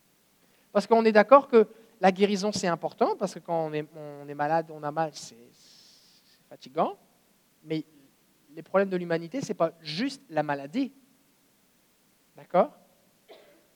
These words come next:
Euh, des exemples dans la Bible de paroles de connaissance. Ok, on va arrêter là. On va faire juste un petit exercice, sinon on n'aura pas le temps de faire l'exercice.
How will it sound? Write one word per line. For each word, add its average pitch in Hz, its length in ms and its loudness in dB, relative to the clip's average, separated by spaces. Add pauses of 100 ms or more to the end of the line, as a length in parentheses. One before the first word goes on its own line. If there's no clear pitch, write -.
(1300)
Euh, 175 180 4 (640)
des 214 180 2
exemples 269 260 4
dans 269 60 4
la 240 100 8
Bible 262 140 -2
de 233 80 2
paroles 240 300 6
de 247 40 -2
connaissance. 220 800 -4 (4000)
Ok, 175 280 -10
on 175 80 -8
va 190 100 2
arrêter 233 260 -2
là. 175 160 -2 (1700)
On 165 40 -16
va 165 120 -6
faire 214 160 -2
juste 202 180 -12
un 180 80 -8
petit - 160 -20
exercice, 160 460 -16
sinon - 240 -18
on 165 60 -18
n'aura 151 140 -16
pas 156 100 -14
le 156 60 -18
temps 165 120 -14
de 160 40 -18
faire 165 140 -14
l'exercice. 156 680 -18